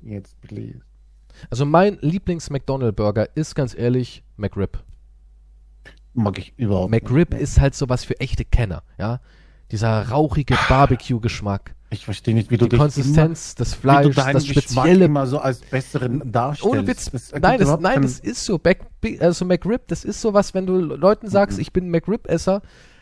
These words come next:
Speaker 2: dann, dann bist du, dann stellen die sich so einen Typen vor mit, ähm, Zylinder, Schnurrbart, so ein bisschen wie der Monopoly-Mann. Ja, das ist so höhere Kreise-Burger.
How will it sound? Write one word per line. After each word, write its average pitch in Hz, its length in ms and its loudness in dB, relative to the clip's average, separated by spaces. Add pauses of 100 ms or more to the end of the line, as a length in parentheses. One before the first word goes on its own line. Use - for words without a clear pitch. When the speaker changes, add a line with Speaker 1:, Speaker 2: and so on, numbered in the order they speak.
(120)
Speaker 2:
dann, 160 280 0
dann 165 180 2
bist 175 220 -6
du, 180 180 -2 (680)
dann 156 120 2
stellen 190 220 4
die 190 60 -2
sich 175 200 -2
so - 80 -6
einen 175 100 -6
Typen 208 300 -8
vor 190 240 0
mit, 175 460 -4
ähm, 156 380 2
Zylinder, 185 640 2 (200)
Schnurrbart, 170 600 0
so 170 80 0
ein 180 60 -2
bisschen 202 260 -2
wie 180 40 -2
der 175 120 6
Monopoly-Mann. 156 800 0
Ja, 151 160 2
das - 140 -2
ist 190 100 -4
so 202 200 2 (140)
höhere 180 380 2
Kreise-Burger. 120 840 0